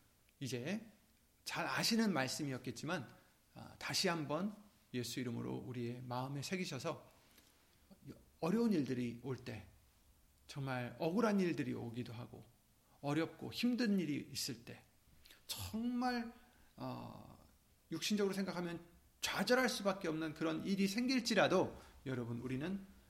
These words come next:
어, 육신적으로 살고 육신적으로 생각하는 우리들이 아니기 때문에,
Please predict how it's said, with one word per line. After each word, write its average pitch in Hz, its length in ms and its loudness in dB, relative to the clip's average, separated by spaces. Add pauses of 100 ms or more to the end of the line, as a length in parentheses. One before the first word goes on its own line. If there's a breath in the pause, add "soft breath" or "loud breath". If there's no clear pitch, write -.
(160 loud breath)
어, 107 360 -14 (560)
육신적으로 190 840 4
살고 160 400 0
육신적으로 190 500 2
생각하는 180 640 -2
우리들이 143 380 -4
아니기 180 380 0
때문에, 120 360 -2